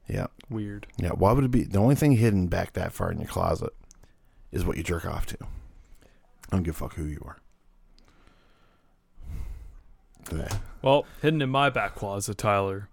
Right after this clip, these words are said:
Speaker 1: Oh.
Speaker 2: is Glacier and Kenny Chaos photos.
Speaker 1: <laughs> See, Kenny, Kenny Chaos is a specimen. I did like to use Kenny Chaos in W C W Mayhem. That I will say.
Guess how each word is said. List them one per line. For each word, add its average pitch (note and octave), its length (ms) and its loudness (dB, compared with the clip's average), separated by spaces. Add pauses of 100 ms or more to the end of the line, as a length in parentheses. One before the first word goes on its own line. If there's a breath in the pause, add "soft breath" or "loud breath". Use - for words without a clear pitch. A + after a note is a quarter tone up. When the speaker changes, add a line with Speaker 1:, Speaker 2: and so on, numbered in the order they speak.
(120)
Speaker 1:
Oh. G#2+ 560 4
Speaker 2:
is B2 140 4
Glacier C3 840 2
and A2+ 140 -2
Kenny A#2+ 240 2
Chaos G#2 560 2
photos. F#2 720 -4 (160)
Speaker 1:
<laughs> A#2+ 140 4
See, A#2+ 360 4
Kenny, - 440 2
Kenny D3+ 180 2
Chaos C4+ 400 4
is A3 120 -2
a G#3 60 2
specimen. F#3+ 520 0 (600 loud breath)
I - 140 6
did E3+ 340 2
like F#3+ 340 4
to F#3 80 0
use E3+ 340 4
Kenny D#3+ 280 6
Chaos B2+ 520 6
in G#2+ 280 2
W A2 240 4
C G#2+ 120 -2
W G2 240 4
Mayhem. D2+ 480 -6 (720 loud breath)
That A#2 200 8
I A#2 120 8
will F#2+ 260 4
say. - 280 -6